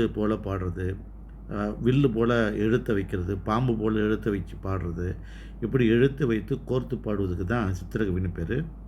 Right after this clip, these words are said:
திருமங்கை ஆழ்வார் வந்து திரு எடுக்கூற்றிருக்கை என்ற அந்த நூல் வந்து சித்திரக்கவியில் தான் பாடியிருக்கிறார் என்பது நம்ம தெரியணும்.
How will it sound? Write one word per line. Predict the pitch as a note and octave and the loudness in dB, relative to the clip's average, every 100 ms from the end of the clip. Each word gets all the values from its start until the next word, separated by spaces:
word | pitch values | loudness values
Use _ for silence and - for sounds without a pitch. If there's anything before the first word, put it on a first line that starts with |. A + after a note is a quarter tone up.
| - - - - | -14 -14 -4 2
திருமங்கை | B2+ D#3+ D3 B2+ | 6 6 6 4
ஆழ்வார் | A2 G2 F#2+ F2+ F2+ | 2 0 0 0 -2
வந்து | F#2+ C#3+ E3+ - - - - - | -2 -2 -4 -12 -16 -16 -6 2
திரு | B2+ D3+ C3+ | 6 6 6
எடுக்கூற்றிருக்கை | B2 A#2+ A2+ G2+ G#2 F2+ F#2+ F#2+ | 2 0 -2 0 -2 -2 -2 -2
என்ற | F#2 F2 F2+ F2 - - - | -2 -2 -4 -6 -10 -14 -8
அந்த | G2 G2 | -4 0
நூல் | G2+ A2+ G2+ | 2 2 2
வந்து | F2 G#2 E3 - - - | 2 0 -2 -4 -12 -16
சித்திரக்கவியில் | - - C3+ A2+ G#2 F#2+ | -12 0 2 4 2 0
தான் | G#2 G2+ | -2 -2
பாடியிருக்கிறார் | F#2+ F#2 F2+ F2+ E2+ | -2 -2 0 -2 -2
என்பது | E2 F2 | -2 -2
நம்ம | G#2+ F2+ | -2 -4
தெரியணும். | E2+ D2 C#2 | -4 -4 -6